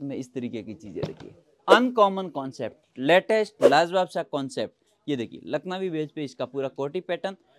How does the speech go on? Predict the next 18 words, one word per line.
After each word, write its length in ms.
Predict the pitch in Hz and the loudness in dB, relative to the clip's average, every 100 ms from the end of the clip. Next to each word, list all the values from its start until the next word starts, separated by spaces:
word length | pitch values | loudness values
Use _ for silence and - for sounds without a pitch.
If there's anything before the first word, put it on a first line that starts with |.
| _ | _
ब्रॉड 360 | 127 143 147 139 | -4 0 2 2
बटन 340 | 127 127 202 - _ _ - | -2 0 -2 -6 _ _ -6
और 100 | 135 | -6
इस 220 | 139 165 | -6 -10
तरीके 340 | - 147 147 156 | -8 -8 -8 -8
की, 200 | 120 98 _ - | -8 -12 _ -8
इसका 220 | 196 - 269 | -2 2 2
two 200 | - 320 311 | 4 6 8
in 220 | 247 165 | 6 4
one 180 | 123 117 | -2 -4
है। 100 | - _ _ _ _ | -10 _ _ _ _
सपोज 460 | - 233 233 262 254 | 6 6 10 8 8
मान 340 | 226 202 202 202 | 6 2 2 2
लो 420 | 190 170 190 185 - | 2 4 4 2 0
कोटी 360 | 170 175 196 175 | -2 0 -2 0
नहीं 280 | 131 185 240 | 2 4 4
पहननी 520 | 226 185 175 160 151 | 4 2 2 -2 -2
है 420 | 135 156 190 202 | -2 0 2 2